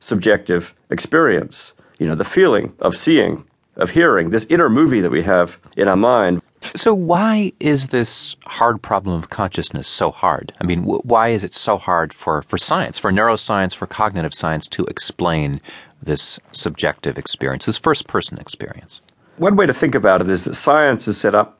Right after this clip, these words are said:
Speaker 1: from the start to be objective. We gather our data, and we can all make the same measurements, and that works so well in physics, biology, even some areas of the science of the mind. But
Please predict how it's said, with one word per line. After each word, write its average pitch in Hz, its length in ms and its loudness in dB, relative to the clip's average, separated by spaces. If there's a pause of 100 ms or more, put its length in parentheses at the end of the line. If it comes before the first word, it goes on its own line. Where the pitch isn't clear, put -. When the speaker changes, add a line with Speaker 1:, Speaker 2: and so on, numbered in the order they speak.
(100)
Speaker 1:
from 92 220 0
the 95 80 0
start 107 480 2
to 104 100 -4
be 95 360 0
objective. - 640 0 (540)
We 85 100 0
gather 95 340 2
our 82 100 2
data, 107 500 2 (360)
and 110 80 0
we 98 60 0
can - 100 -2
all 110 120 4
make 104 140 0
the 85 80 -2
same 98 200 0
measurements, 131 600 0 (280)
and - 120 2
that - 80 2
works 135 320 2
so 101 100 2
well 98 340 4
in 71 260 -2 (160)
physics, - 640 -4
biology, 82 520 2
even 101 240 0
some 131 320 0
areas 92 400 2
of 90 200 -4 (520)
the 101 100 -2
science 95 360 2
of 90 100 -2
the 95 80 -2
mind. 104 380 2
But - 140 -6